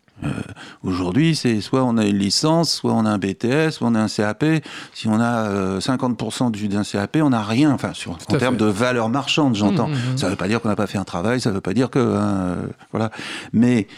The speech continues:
Speaker 1: la totalité, effectivement, c'était dans ce sens-là. Mais eff-, effectivement, cette histoire de totalité fonctionne si on ne laisse pas les gens, effectivement, tout seuls. Et c'est pas le cas. Et c'est pas le cas pour la plupart des cas des certificateurs d'État que je connais.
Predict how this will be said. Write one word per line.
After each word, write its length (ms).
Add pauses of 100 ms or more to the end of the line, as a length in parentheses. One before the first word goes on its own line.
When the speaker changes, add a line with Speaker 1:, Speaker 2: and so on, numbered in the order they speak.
(220)
Speaker 1:
la 300
totalité, 760
effectivement, 540
c'était 260
dans 160
ce 120
sens-là. 420
Mais 240
eff-, 280
effectivement, 540
cette 240
histoire 260
de 120
totalité 600
fonctionne 580 (220)
si 220
on 80
ne 60
laisse 180
pas 160
les 160
gens, 360 (220)
effectivement, 500
tout 180
seuls. 240
Et 40
c'est 120
pas 120
le 60
cas. 180 (520)
Et 60
c'est 180
pas 100
le 80
cas 160
pour 380
la 120
plupart 440
des 160
cas 200
des 120
certificateurs 800
d'État 340
que 140
je 120
connais. 360